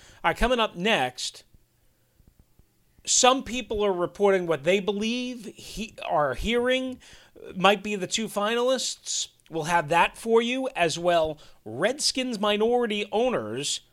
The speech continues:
looking to get out. Next on the Locked On Redskins podcast. But first, guys, it is Chris Russell here to tell you about our friends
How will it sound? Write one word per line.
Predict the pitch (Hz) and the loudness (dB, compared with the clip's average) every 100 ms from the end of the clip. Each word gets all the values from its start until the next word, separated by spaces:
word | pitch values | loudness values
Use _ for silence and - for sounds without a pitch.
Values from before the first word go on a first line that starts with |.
| _ | _
looking | - 101 202 233 104 80 80 _ _ _ - _ - | -14 -2 0 0 -6 -12 -16 _ _ _ -20 _ -10
to | 131 | -10
get | 101 135 147 | -4 0 2
out. | 139 165 - - _ _ _ _ _ _ - | 2 2 -2 -10 _ _ _ _ _ _ -20
Next | 101 151 120 - - - - 180 | -6 -2 -2 -4 -6 -6 -4 2
on | 202 | 4
the | 185 | 4
Locked | 160 156 - | 0 -2 -2
On | 156 143 | -4 -2
Redskins | 151 139 - 131 127 | -4 -4 -8 -8 -6
podcast. | 151 147 135 139 113 110 - - - - | -4 -4 -4 -8 -8 -8 -10 -14 -20 -20
But | 147 | -20
first, | - 220 208 - | -2 0 0 0
guys, | 147 131 131 - | -2 -2 -4 -8
it | 156 | -4
is | 175 160 | -4 -4
Chris | - 175 - | -6 -6 -2
Russell | 180 175 151 | -2 -2 -4
here | 117 220 170 131 120 | -6 -4 -2 -2 -6
to | 127 | -8
tell | - 175 | -2 -2
you | 156 143 | 0 -2
about | 127 143 156 - - - - - | 0 2 2 -2 -18 -20 -16 -2
our | 196 | -2
friends | - 165 107 131 - | 0 -2 -2 -6 -8